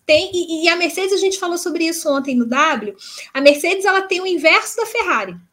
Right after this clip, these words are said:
A Ferrari, ela tem um carro ok, só que todo o resto é uma bagunça. A Mercedes tem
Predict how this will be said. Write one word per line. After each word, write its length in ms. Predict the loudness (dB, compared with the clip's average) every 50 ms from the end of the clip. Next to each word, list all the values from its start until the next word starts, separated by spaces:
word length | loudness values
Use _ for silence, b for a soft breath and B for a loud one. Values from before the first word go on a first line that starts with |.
| _ _ _ _ _ _ _ _ _ _ -14 -8 -8
A 60 | -4
Ferrari, 340 | 0 0 0 2 2 2 2
ela 220 | 0 0 -2 -2
tem 140 | -2 -6 -6
um 80 | -8 -4
carro 320 | 0 2 2 4 2 0
ok, 440 | -4 -6 -4 0 2 4 4 4 2 0 -4 -8 b b b b b b b
só 220 | -2 0 0 0
que 120 | 0 -2
todo 320 | -6 -4 -2 0 2 2 2
o 40 | 2
resto 440 | 4 4 4 4 4 2 -2 -6
é 40 | -4
uma 120 | -2 -2 0
bagunça. 640 | 0 0 0 0 -2 -2 -2 -4 -4 -6 -10 -10 -6
A 100 | -4 -4
Mercedes 600 | -2 -2 -2 -4 -4 -4 -4 -2 0 0 0 2
tem 120 | 2 2